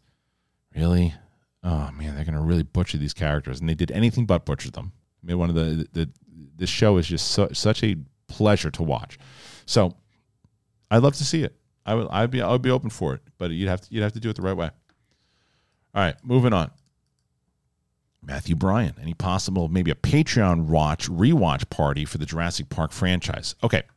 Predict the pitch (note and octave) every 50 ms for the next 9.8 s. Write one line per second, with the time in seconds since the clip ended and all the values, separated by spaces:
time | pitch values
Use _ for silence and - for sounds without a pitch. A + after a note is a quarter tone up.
0 | _ _ - - C3+ C3+ C3 B2+ - - _ _ _ _ A#2 A2+ A2+ C3+ F3+ G3+
1 | - A3 G3 E3+ D3 - - C3+ B2 - - B2 A2 F#2+ F2+ G#2+ A#2+ A#2+ F#2+ F2+
2 | F2 - - - G2 G2 G2 G2 G2+ G2 G#2+ A#2+ C3 B2+ - - A2+ G#2+ - -
3 | A2+ A#2 G2+ F2 F2 E2+ - A#2 A2+ A2 G#2 - _ _ _ - - - - -
4 | - - - - _ - _ _ _ _ _ _ _ _ _ _ - A2 A#2 C#3
5 | E3 D#3+ - - - - _ - - - C3+ F#2 C2 - - - - - - _
6 | _ A2+ A2 A2+ B2+ B2+ - - - A2 G#2 G2 F#2+ F#2+ F#2 F#2 - - - -
7 | G2 F2 E2+ E2 E2 E2 D#2+ D#2 - _ _ _ _ _ G2 G2+ G2+ F#2+ F#2+ F#2
8 | G2 F#2 - - - - - G2+ F2+ E2+ E2 D#2+ D#2+ D#2 - - - F#2 E2+ F2+
9 | E2 D2+ D#2 - E2+ E2+ D#2+ D2 D2 B1+ - - - - -